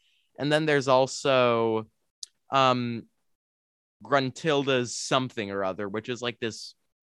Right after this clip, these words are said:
it's this bay with this big cargo ship, and then you just go around finding missions, and it's, like, the hardest level in the game and also the worst, just because of how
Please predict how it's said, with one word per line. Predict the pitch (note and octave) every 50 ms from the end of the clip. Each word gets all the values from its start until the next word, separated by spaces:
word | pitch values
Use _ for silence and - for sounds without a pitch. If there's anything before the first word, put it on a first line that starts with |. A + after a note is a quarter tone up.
| _ _ _
it's | - E3 -
this | F#3 E3 A#2+
bay | - E3+ E3+ A3+
with | C4+ C#4+ B3+
this | - G3+ D3
big | A2 G#2 - F3+ F3+ D#3+ C3+ A2+ - _ _
cargo | - - - - D3+ D3+ D3+ B2+ B2+ A2+ A2 G#2
ship, | G#2 - - - A2 F#2 F#2+ - - -
and | B2 B2+ B2 A#2+
then | B2 B2+ C3+
you | C3 B2
just | A#2+ B2+ A#2+ A#2 A2 G#2 -
go | D3 C#3+ C#3+ D3+
around | D3 C#3+ C3+ B2+ A#2+ A#2 A2+ A#2 A2+ A#2 A2+ A2+ A#2 A2 A2+ - _ _ _
finding | - - C#3+ C#3+ C#3+ D3 D3+ D3 D3 C#3 B2+
missions, | B2 A#2+ A#2 - - B2 B2 A2
and | A#2 A#2 A#2
it's, | B2 C3 - -
like, | C3+ B2+ B2+ B2+ -
the | C3 A#2+ A#2+ B2 A2+ - _ -
hardest | - - E3 E3 G3 A3 A#3 A3+ A3 -
level | G3 F#3+ F#3+ F#3 G3 F3+
in | F#3 F#3
the | F3+ D#3
game | C3+ B2+ B2 B2 B2+
and | B2 A#2+
also | F#2+ B2+ C3+ D3 - - - D#3+ D3
the | C3+ B2+ B2 C3 A#2+
worst, | A#2 A#2 A#2 G2+ G2 G#2 - -
just | - B2 A#2 -
because | - C3 - D3 C3+ B2 B2
of | A2+ A2
how | C3+ A#2+ A#2 A2+ A2+ A2 G#2